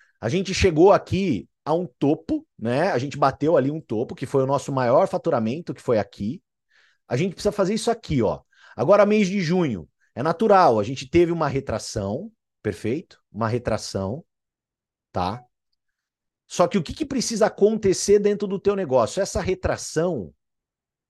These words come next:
isso aqui, ó, é isso aqui que eu quero mostrar pra vocês. É, essa retração, ela tem que se tornar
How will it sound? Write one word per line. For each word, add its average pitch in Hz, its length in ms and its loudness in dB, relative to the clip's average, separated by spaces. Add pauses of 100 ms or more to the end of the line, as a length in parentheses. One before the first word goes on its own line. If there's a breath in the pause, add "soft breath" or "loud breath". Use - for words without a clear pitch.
(120)
isso 208 340 -2
aqui, 165 420 -4
ó, 92 300 2
é 117 80 -4
isso 190 240 -4
aqui 180 120 0
que 156 60 -4
eu 160 60 -2
quero 156 160 0
mostrar 139 240 -4
pra 135 100 -6
vocês. 110 380 -6 (460 soft breath)
É, - 280 4
essa 190 460 6
retração, 147 880 -2 (100)
ela 135 180 -2
tem 160 180 -8
que 139 280 -12
se - 300 -10
tornar 147 640 -2